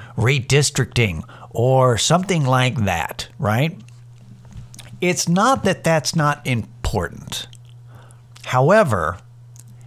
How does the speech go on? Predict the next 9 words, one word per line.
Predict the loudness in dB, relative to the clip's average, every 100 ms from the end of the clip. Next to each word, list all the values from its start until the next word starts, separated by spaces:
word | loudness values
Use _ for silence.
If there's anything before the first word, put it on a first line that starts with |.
| -20 -20 -8
it's | -4 -4 -2
interesting | -2 -2 -2 -2 0 0
how | 0 -2 0 2 4
much | 4 2 0 -4
energy | -2 0 0 0 0 0 -2 -4 -10 -20 -20 -20 -20 -20 -20 -20 -20 -20 -20 -20 -10
we | 0 2 2
can | 2 0
put | 0 0 2 0 -2
into | 0 2 2 2 2 2 0